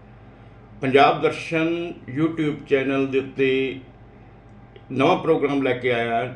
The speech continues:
ਜਿਸ ਦਾ ਨਾਮ ਹੈ ਤੁਹਾਡਾ ਅਖਬਾਰ। ਇਸ ਪ੍ਰੋਗਰਾਮ ਦੇ ਵਿੱਚ ਆਪਾਂ ਕੁਛ ਪ੍ਰਮੁੱਖ ਖਬਰਾਂ ਦੇ ਉੱਤੇ ਵਿਚਾਰ ਵਟਾਂਦਰਾ ਕਰਾਂਗੇ ਤੇ ਉਹਨਾਂ ਖਬਰਾਂ ਦੇ ਪਿੱਛੇ ਕੀ ਹੈ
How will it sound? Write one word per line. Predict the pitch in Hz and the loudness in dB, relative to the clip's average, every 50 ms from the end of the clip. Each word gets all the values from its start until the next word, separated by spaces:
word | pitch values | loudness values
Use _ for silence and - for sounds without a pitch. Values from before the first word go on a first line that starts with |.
| - - | -12 -14
ਜਿਸ | 120 107 123 120 - | -8 -6 -6 -6 -4
ਦਾ | - 123 107 | -2 -2 -2
ਨਾਮ | 110 110 110 107 104 | 0 -2 -2 -4 -4
ਹੈ | 104 110 123 135 - - - - - - - - - - - | -6 -6 -8 -8 -12 -14 -18 -20 -20 -20 -20 -20 -20 -6 -4
ਤੁਹਾਡਾ | 127 117 101 110 98 104 101 101 | -2 -2 0 0 0 0 0 0
ਅਖਬਾਰ। | 98 101 95 92 87 80 76 - - - - - - - - - - - - - - 151 | -2 -4 -6 -6 -4 -4 -6 -8 -12 -18 -20 -20 -20 -20 -20 -20 -20 -20 -20 -8 -2 2
ਇਸ | 170 180 190 208 220 226 208 - - 190 196 196 - - | 6 8 8 8 8 6 2 -2 -2 -2 -2 -2 -2 -4
ਪ੍ਰੋਗਰਾਮ | 160 165 151 151 160 156 156 156 | -6 -6 -4 -4 -4 -4 -4 -4
ਦੇ | 147 160 | -6 -6
ਵਿੱਚ | 156 156 156 151 - 143 151 - - - | -6 -6 -8 -8 -8 -6 -6 -6 -4 -4
ਆਪਾਂ | 127 139 139 - - 139 143 143 | -6 -6 -6 -6 -8 -6 -6 -6
ਕੁਛ | 139 - - - 160 190 196 - - - - - - - - - - - - - - - | -8 -10 -12 -6 -6 -6 -6 -6 -12 -14 -16 -16 -18 -20 -20 -20 -20 -20 -20 -16 -8 -6
ਪ੍ਰਮੁੱਖ | 127 123 151 180 - - - - | -4 -2 -2 -2 -4 -4 -10 -10
ਖਬਰਾਂ | - 131 127 123 131 131 123 | -6 -4 -4 -2 -2 -2 -2
ਦੇ | 123 135 | -2 -2
ਉੱਤੇ | - 90 - - 135 131 131 127 - - 117 | -4 -4 -6 -4 -4 -2 -2 -4 -6 -6 -10
ਵਿਚਾਰ | 104 101 - 117 113 113 117 | -10 -6 -4 -2 0 0 -2
ਵਟਾਂਦਰਾ | 110 110 - 123 123 123 120 123 131 | -4 -6 -6 -6 -6 -6 -4 -6 -6
ਕਰਾਂਗੇ | 120 - 120 117 120 127 139 139 135 139 135 - - - - - - - - - - - - - - - | -6 -6 -6 -6 -4 -4 -4 -4 -4 -4 -6 -10 -18 -20 -20 -20 -20 -20 -20 -20 -20 -20 -20 -20 -8 0
ਤੇ | 175 180 190 208 208 202 - - | 4 8 10 10 10 8 6 0
ਉਹਨਾਂ | 151 190 202 208 208 208 202 202 - - - - - - | -4 -4 -2 -2 -2 -2 -2 -4 -6 -8 -14 -18 -20 -10
ਖਬਰਾਂ | - 131 120 127 135 139 147 | -6 -6 -4 -2 -2 -2 -2
ਦੇ | 143 151 | -2 -4
ਪਿੱਛੇ | - - 131 120 - - 156 147 | -6 -6 -12 -14 -14 -10 -10 -10
ਕੀ | - - 139 160 165 165 160 151 | -10 -8 -10 -10 -8 -4 0 0
ਹੈ | 139 135 139 139 139 135 - | 0 2 0 -2 -2 -4 -8